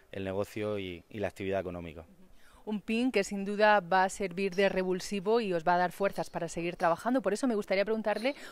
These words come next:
Speaker 2: por los objetivos que se marcan de cara a este dos mil dieciséis.
Speaker 1: Bueno, a fecha de hoy el, el grupo está compuesto de cuarenta y tres empresarios, donde cada uno compone una actividad exclusiva.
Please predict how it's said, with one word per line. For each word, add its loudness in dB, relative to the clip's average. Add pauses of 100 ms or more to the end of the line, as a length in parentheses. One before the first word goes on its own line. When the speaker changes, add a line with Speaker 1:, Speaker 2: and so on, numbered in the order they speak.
(120)
Speaker 2:
por 2
los 2
objetivos -2
que -2
se -6
marcan -2
de -2
cara 2
a 4
este -2
dos -2
mil -4
dieciséis. -4 (600)
Speaker 1:
Bueno, 4
a 4
fecha 2
de 8
hoy 6
el, 2
el 0
grupo 2
está 2
compuesto 0
de 4
cuarenta -2
y -8
tres 2
empresarios, 0 (560)
donde 0
cada 8
uno 2
compone 0
una 0
actividad 0
exclusiva. -2